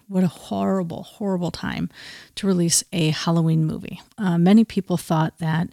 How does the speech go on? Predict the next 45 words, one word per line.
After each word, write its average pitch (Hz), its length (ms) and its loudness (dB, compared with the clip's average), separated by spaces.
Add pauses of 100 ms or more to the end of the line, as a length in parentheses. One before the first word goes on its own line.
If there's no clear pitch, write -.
(420)
that's - 200 -4
probably 165 360 2
what - 200 -4
was 160 180 -4
the 156 120 -4
demise 151 680 0
of 165 280 -2
this 180 260 0
movie, 175 300 4
is 156 120 -2
the - 100 -8
timing 160 440 0
of 165 160 -6
when 170 100 0
it - 60 -8
was - 200 -10
released, 165 460 -2
because 170 300 -4
it 156 120 -4
did 156 220 -4
terribly 175 520 -2
in 170 240 0
the 175 100 0
theaters. 180 680 0 (540)
Um, 165 560 2 (280)
it 170 160 -6
has 175 200 0
steadily 180 640 0
grown 165 680 -2 (360)
in 180 180 4
popularity 190 960 0 (540)
because 180 600 2
this - 240 0
is 180 120 4
a 170 40 6
movie 160 320 4
owned 156 200 2
by 151 160 -4
Disney, 190 520 4
and 170 140 2
they 151 80 2
played 165 320 2
it 170 220 2
every 165 260 0
year 156 400 0